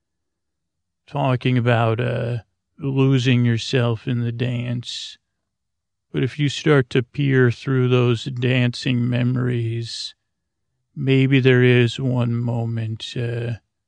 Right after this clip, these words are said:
one moment not that far off or distant in the past where you did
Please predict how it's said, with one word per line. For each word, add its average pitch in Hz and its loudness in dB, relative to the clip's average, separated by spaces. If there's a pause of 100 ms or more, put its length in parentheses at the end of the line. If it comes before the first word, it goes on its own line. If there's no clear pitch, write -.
(340)
one 131 -2
moment 127 -2
not 127 0
that 123 -4
far 123 -4
off 123 2
or 120 -6
distant 131 -4
in 120 0
the 120 -2
past 123 -2
where 127 -4
you 127 0
did 131 2